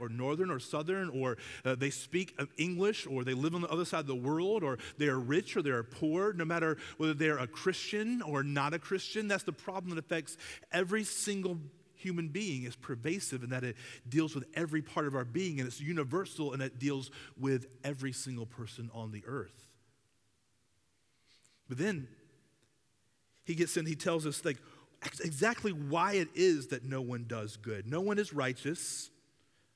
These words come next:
no, not one." Back in verse ten and eleven. "No one understands." And then he says, what?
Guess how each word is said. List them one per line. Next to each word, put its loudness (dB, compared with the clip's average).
no, -2
not 0
one." -4
Back -4
in -4
verse -2
ten -4
and -4
eleven. -4
"No 2
one 2
understands." -2
And -4
then 0
he 0
says, -2
what? -6